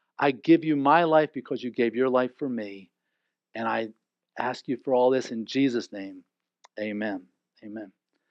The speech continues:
Uh, if you made that decision, I'd love to talk to you.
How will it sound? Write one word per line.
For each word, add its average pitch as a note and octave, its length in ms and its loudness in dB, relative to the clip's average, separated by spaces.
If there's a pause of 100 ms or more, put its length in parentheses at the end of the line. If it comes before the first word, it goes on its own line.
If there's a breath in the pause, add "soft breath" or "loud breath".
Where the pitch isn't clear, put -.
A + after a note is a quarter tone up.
(300)
Uh, D#3 60 2
if C#3+ 180 0
you F3+ 120 2
made F#3+ 260 8
that F#3+ 140 8
decision, F3 420 4
I'd C#3 120 4
love D3+ 220 6
to C#3 60 -6
talk - 320 -4
to A#2+ 100 -16
you. G#2 120 -12